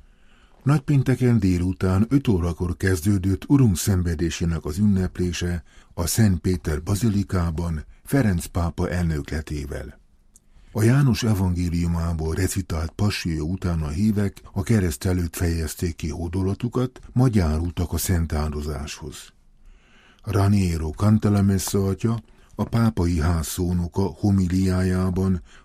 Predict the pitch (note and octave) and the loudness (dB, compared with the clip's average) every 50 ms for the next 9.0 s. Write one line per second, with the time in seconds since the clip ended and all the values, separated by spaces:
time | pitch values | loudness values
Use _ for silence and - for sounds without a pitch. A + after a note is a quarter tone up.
0 | - - G2+ F2+ - - B2 A#2+ G2 F2 D2 - - E2 E2+ D#2+ - - F2 D#2 | -6 -2 -2 0 2 2 2 4 2 2 0 -2 -2 -2 -2 -2 0 -2 -2 -2
1 | - F2+ D#2 - F2+ E2+ - - - F#2+ F2+ - - - F#2+ F2+ F2 - - G2 | -2 -4 -4 -4 -4 -4 -4 -4 -4 -4 -4 -4 -4 -6 -6 -6 -6 -6 -8 -8
2 | - - - - F2 D#2 D2+ D#2 D#2 D#2 D2 A#1+ - F2+ F2+ F#2+ G2 G2 F#2+ F#2+ | -8 -8 -6 -6 -4 -4 -4 -4 -6 -8 -8 -6 -6 -4 -4 -2 -2 -2 -2 -2
3 | F#2+ - G2 G#2 G#2 A2 A#2 A2+ - - - - _ - - - - - - B2 | -2 -2 -2 0 0 0 0 -2 -4 -10 -20 -20 _ -20 -20 -20 -20 -8 -4 -2
4 | A#2+ - C#3+ C#3 - B2+ B2+ B2+ C3+ C3 C#3 B2 F#2+ E2+ - _ - F#2 F2 E2 | 0 2 2 4 4 4 4 4 4 4 4 2 2 0 0 _ -2 0 0 0
5 | F#2+ - G2 G2 F#2+ G2 F#2+ F#2 - G2 G2 F#2+ F#2 - - F#2+ F#2+ F#2 F2+ F#2 | 0 0 0 0 0 0 0 -2 0 0 2 2 2 2 0 0 0 2 2 2
6 | F#2 F#2+ E2+ F2+ G2 G2 G2 - - - - - G2 G2 F#2 - - - - B2+ | 2 2 2 2 2 2 2 0 -2 -4 0 2 2 4 2 2 -2 -2 2 2
7 | C3 A2+ E2+ D#2+ - F2 E2+ D#2 - - F2+ F2 E2 - - F2+ F2 E2+ E2+ E2+ | 4 4 4 2 0 -2 -2 -2 -2 -4 -2 -2 -2 -2 -2 -2 0 0 -2 -2
8 | D2 E2+ E2 E2 D2+ E2+ G#2 F2+ E2+ F#2+ F2 E2 E2 D#2+ D#2+ D#2+ - - - - | -2 -2 -2 -2 -2 -2 -2 0 2 2 2 2 2 0 -2 -4 -6 -10 -16 -20